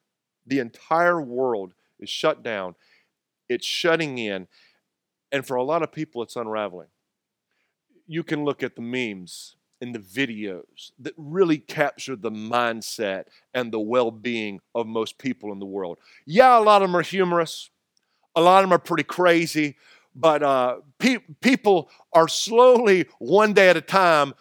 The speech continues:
losing their darn minds. And it's evident. It's evident on social media.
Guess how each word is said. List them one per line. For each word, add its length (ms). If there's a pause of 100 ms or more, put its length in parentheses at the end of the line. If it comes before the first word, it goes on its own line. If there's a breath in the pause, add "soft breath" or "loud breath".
(220 soft breath)
losing 720
their 180
darn 400
minds. 680 (600)
And 140
it's 140
evident. 420
It's 160
evident 260
on 120
social 320
media. 400